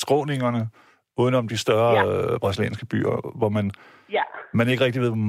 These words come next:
Speaker 1: mange mennesker, der bor, eller hvem.
Speaker 2: Ja, man, man ved ikke, man ved ikke, hvor mange, der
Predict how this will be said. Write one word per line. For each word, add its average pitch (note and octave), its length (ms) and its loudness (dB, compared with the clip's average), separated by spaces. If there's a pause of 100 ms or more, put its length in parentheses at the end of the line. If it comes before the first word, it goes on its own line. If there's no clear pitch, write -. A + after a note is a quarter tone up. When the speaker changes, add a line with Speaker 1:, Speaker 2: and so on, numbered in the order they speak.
Speaker 1:
mange C3+ 160 2
mennesker, D3+ 280 0
der B2+ 140 0
bor, B2+ 180 2 (1120)
eller A#2+ 140 2
hvem. G2 220 -2
Speaker 2:
Ja, F#3 200 4
man, A3 220 4
man A3+ 180 4
ved C4 100 8
ikke, C#4+ 180 2
man G#3 160 6
ved A#3+ 60 8
ikke, B3+ 140 2
hvor G3+ 100 6
mange, B3 100 4
der A#3+ 100 4